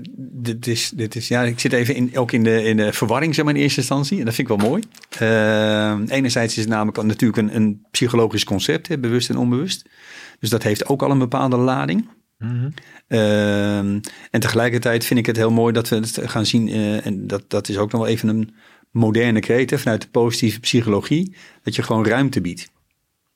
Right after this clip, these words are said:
Speaker 1: En, eh, dus met andere woorden, dat je, ehm, nou, we hadden het al eerder over lerende organisaties. En een van die dingen die bij lerende organisaties hoort is: fouten maken mag, sterker nog, fouten maken moet, want dan kun je leren. Maar dat geeft ruimte. En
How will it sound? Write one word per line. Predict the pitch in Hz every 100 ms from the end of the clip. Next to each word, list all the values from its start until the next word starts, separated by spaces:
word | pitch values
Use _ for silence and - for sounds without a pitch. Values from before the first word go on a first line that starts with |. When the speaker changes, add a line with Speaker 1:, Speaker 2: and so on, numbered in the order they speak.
| _ _ _ -
Speaker 1:
En, | 104 -
eh, | 113 110
dus | 113 110
met | 123
andere | 123 120 113
woorden, | 113 117 110
dat | 113 107
je, | 113 107
ehm, | 107 104 104 104 101
nou, | 104 110 _ _ _ - -
we | 85
hadden | 98 104
het | 92
al | 104
eerder | 107 104 104
over | 95 104
lerende | 107 101 107
organisaties. | 98 101 95 113 135 127
En | 104 107
een | 113
van | 117 104
die | 98
dingen | 107 104
die | 98
bij | 98
lerende | 101 101 95 104
organisaties | 98 95 101 98 92 92
hoort | 92 113 113
is: | - - - -
fouten | - - 107 110 107
maken | 101 95 98
mag, | 107 113 -
sterker | - 101 98
nog, | 98 101
fouten | 87 95 95
maken | 92 92
moet, | 92 113
want | 101
dan | 101
kun | 92
je | 92
leren. | 107 110 - - _ - - - - -
Maar | 120
dat | 123
geeft | 101 101
ruimte. | 107 123 110
En | 85